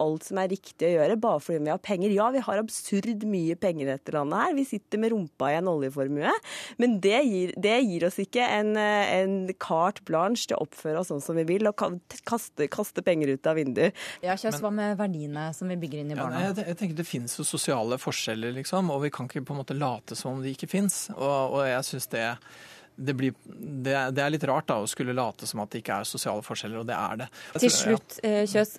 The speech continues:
Speaker 2: hvor går grensen? Det, altså, dere er begge foreldre. Hvor går grensen, eh, for deg? Hvor mye kan du bruke på en jakke, for eksempel,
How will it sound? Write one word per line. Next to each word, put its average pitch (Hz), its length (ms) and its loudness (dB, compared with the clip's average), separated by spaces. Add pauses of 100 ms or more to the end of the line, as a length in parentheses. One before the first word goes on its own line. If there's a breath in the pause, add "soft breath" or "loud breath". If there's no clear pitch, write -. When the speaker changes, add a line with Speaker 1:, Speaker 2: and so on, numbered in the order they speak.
Speaker 2:
hvor 190 300 2
går 226 160 4
grensen? 185 300 0
Det, 190 100 6
altså, 196 220 0
dere 202 140 6
er 202 40 4
begge 180 240 4
foreldre. 175 380 4 (360)
Hvor 180 300 2
går 220 100 8
grensen, 170 440 0
eh, 175 180 -2
for 180 140 -6
deg? 160 280 -2
Hvor 185 160 4
mye 196 220 4
kan 175 120 0
du 180 100 0
bruke 175 240 -2
på - 80 -2
en 175 80 2
jakke, - 340 -6
for - 100 -6
eksempel, - 380 -8